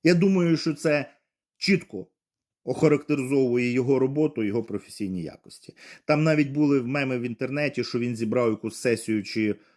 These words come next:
Полтавської обласної ради, чи Полтавської міської ради, які приїхали сюди на обмін досвідом. Я не розумію, який обмін досвідом може бути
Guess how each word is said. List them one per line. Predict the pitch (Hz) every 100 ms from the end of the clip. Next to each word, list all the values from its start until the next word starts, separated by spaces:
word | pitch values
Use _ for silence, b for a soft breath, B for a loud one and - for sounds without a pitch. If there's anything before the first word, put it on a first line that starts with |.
| b b
Полтавської | 123 123 180 160 - 151
обласної | 131 135 - 139 135
ради, | 131 127 117 110
чи | 110
Полтавської | 95 113 107 117 113 117 107
міської | 110 - 147 135
ради, | 123 113 110
які | 98 113 110 101 b b
приїхали | - 123 120 - 110
сюди | 110 110 117 110
на | 107
обмін | 107 101 104 92
досвідом. | 80 - 73 71 - _ _ _ _ _ _ -
Я | 117
не | 127
розумію, | 113 131 117
який | 107 127 123
обмін | 131 104 110 107
досвідом | 131 - 113 107
може | 107 101
бути | 101 104 107 98 92